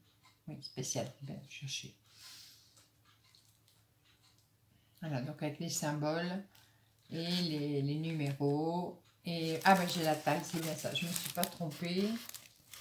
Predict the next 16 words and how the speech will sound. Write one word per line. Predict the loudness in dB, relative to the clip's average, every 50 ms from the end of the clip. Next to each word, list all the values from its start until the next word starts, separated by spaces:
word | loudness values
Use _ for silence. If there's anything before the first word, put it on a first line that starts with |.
| -18 -18 -16
C'est | -14 -6 -2 -2
bien | -2 0 0 0 0 0
un | -2 -4
trente | -4 2 4 4 4 2 0 -4
quarante. | -4 -2 -2 -2 -2 -4 -4 -6 -8 -10 -14 -16 -12 -8 -6 -4 -2
Voilà. | -2 -2 -2 -2 -2 -4 -4 -6 -6 -8 -10 -10 -12 -12 -14 -16 -16 -18 -18 -10 0 6
Donc | 8 10 10
voilà | 10 10 8 6 6 6
le | 6 6
premier | 6 4 2 4 6 6 6 4
kit | 2 0 -4 -6 -6 -6 -10 -20 -20 -20 -20 -20 -20 -12 -4 -2
que | -2 -2 -2 -4 -8 -10 -8 -6
j'avais | -2 0 0 2 4 4
choisi | 2 2 0 -2 -2 -2 -2 0 0 2 4 4 6
en | 6 4
premier. | 4 2 -2 -4 -2 0 0 -2